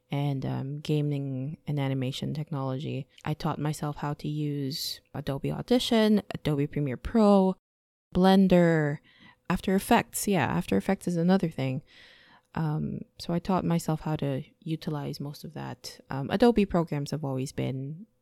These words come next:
you know, my forte, I would say. Um,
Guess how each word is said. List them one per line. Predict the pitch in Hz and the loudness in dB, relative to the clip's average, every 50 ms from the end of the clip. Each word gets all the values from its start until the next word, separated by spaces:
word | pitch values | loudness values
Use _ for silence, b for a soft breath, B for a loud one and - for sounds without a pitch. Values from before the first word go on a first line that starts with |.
| _ _ - | _ _ -6
you | 151 143 | -6 -4
know, | 139 | -4
my | 143 143 147 143 156 | -4 -4 -2 -2 -2
forte, | - - - 170 165 170 - - 175 170 170 | -2 0 2 2 2 2 0 0 -2 0 0
I | 165 170 | 0 -2
would | 170 175 165 170 - | -2 -2 -2 -2 -2
say. | - 160 156 156 156 - b b b b b b b b b b b b b | -2 -2 -2 -2 -4 -6 b b b b b b b b b b b b b
Um, | - 143 143 139 135 131 131 127 127 127 123 127 | -4 -2 -2 0 -2 -2 -4 -4 -6 -8 -8 -10